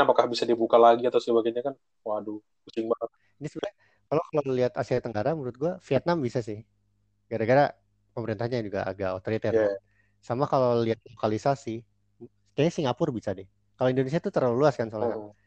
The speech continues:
Speaker 2: Lo kalau mau main dari, taruhlah dari Bandung ke Makassar aja gitu, itu jauh kan. Ya kalau, kalau di Liga Singapura kan ya udahlah, kita main di satu tempat aja juga bisa, nggak apa-apa, santai aja gitu.
Speaker 1: Iya.
Speaker 2: Atau menurut lo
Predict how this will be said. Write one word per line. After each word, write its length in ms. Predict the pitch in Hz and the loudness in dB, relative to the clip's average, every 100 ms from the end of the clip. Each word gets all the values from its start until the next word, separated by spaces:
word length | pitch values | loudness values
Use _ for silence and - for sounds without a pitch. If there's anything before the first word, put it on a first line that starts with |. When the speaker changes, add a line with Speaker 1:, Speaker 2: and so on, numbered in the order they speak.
| _ _ _ | _ _ _
Speaker 2:
Lo 60 | 135 147 | -4 0
kalau 120 | 131 | 0
mau 80 | 117 | 0
main 220 | 107 104 104 | -2 -2 -6
dari, 500 | 101 - 98 101 - _ _ _ _ _ - | -12 -14 -10 -10 -12 _ _ _ _ _ -14
taruhlah 280 | 104 113 | -6 -4
dari 520 | 107 101 98 98 95 95 | -4 -4 -4 -4 -6 -6
Bandung 480 | 95 95 95 95 95 | -8 -8 -10 -12 -12
ke 120 | 98 95 95 92 95 98 101 - | -8 -6 -6 -8 -10 -12 -16 -12
Makassar 400 | 98 101 95 120 107 | -6 -4 -2 -2 -2
aja 100 | 95 | -6
gitu, 220 | 98 - _ _ _ _ _ _ _ _ _ - | -20 -20 _ _ _ _ _ _ _ _ _ -20
itu 180 | 113 156 156 - _ _ | -8 -6 -6 -8 _ _
jauh 280 | 113 104 123 | -2 0 2
kan. 140 | 107 104 _ _ _ _ _ _ _ | 0 -6 _ _ _ _ _ _ _
Ya 100 | 107 104 | -10 -4
kalau, 160 | 113 | -4
kalau 240 | 113 117 113 | -4 -2 -2
di 60 | 107 | -2
Liga 160 | 110 113 | -4 -4
Singapura 320 | - 110 131 147 | -4 -6 0 -2
kan 60 | 127 | -2
ya 80 | |
udahlah, 320 | 95 101 113 110 | -8 -8 -12 -12
kita 180 | - - 123 | -12 -6 -4
main 160 | 110 | -4
di 80 | 98 | -6
satu 160 | 104 104 | -10 -10
tempat 340 | 107 101 101 98 | -8 -6 -4 -4
aja 80 | 117 | -4
juga 180 | 107 95 | -8 -10
bisa, 260 | 98 - - | -12 -20 -18
nggak 120 | - | -16
apa-apa, 240 | - 110 _ | -18 -20 _
santai 320 | - 98 95 | -14 -8 -4
aja 200 | 92 95 101 | -4 -6 -8
gitu. 200 | 92 _ _ _ _ _ _ 113 | -12 _ _ _ _ _ _ 0
Speaker 1:
Iya. 260 | 110 104 - _ _ _ | 0 -2 -12 _ _ _
Speaker 2:
Atau 200 | 127 156 196 | -4 0 2
menurut 200 | 180 | 0
lo 80 | 185 | 0